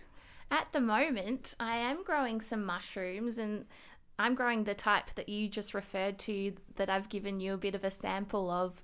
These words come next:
to grow at home as well. Um, so they're called the wine cap, red wine cap mushrooms, um, and they're a beautiful one for growing at home. This is my,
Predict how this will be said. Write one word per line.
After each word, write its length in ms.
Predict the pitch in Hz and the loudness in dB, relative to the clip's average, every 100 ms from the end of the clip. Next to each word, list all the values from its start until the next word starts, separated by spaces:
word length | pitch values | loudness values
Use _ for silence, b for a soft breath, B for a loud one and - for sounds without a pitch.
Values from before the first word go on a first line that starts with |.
| - | -6
to 100 | 196 | -4
grow 240 | 185 185 | 0 0
at 140 | 180 - | 0 0
home 320 | 190 190 185 | -2 0 -4
as 160 | 175 | -4
well. 380 | 190 202 170 180 B B B B B B | 2 2 2 -2 B B B B B B
Um, 320 | 185 185 180 | 2 2 0
so 200 | 180 208 | 0 0
they're 140 | 202 202 | 2 -2
called 320 | - 214 196 | 2 0 2
the 160 | 202 180 | -2 2
wine 240 | 185 208 | 4 4
cap, 240 | 233 247 - - - | 2 0 0 -4 -4
red 280 | 220 233 220 | 0 0 0
wine 320 | 196 190 214 | 0 0 -2
cap 260 | - 185 - | -2 -4 0
mushrooms, 800 | 196 196 - 277 415 466 - - B B B B - | 0 0 0 0 0 -6 -8 -10 B B B B -4
um, 600 | 180 185 185 190 190 208 B B B B B | 0 0 0 -4 -6 -10 B B B B B
and 180 | 202 208 | -2 2
they're 160 | 220 | 2
a 60 | 202 | 2
beautiful 600 | 175 196 208 - 208 196 | 0 -2 -2 0 2 2
one 320 | 190 185 190 | 4 2 0
for 140 | 190 190 | -4 -4
growing 400 | 202 190 185 185 | 2 2 2 -2
at 100 | - | -4
home. 640 | 196 196 202 202 202 202 B B B B - | 0 0 0 -2 -4 -6 B B B B -4
This 180 | 214 | 0
is 180 | 220 202 | 0 0
my, 420 | 202 185 185 185 | 2 2 2 0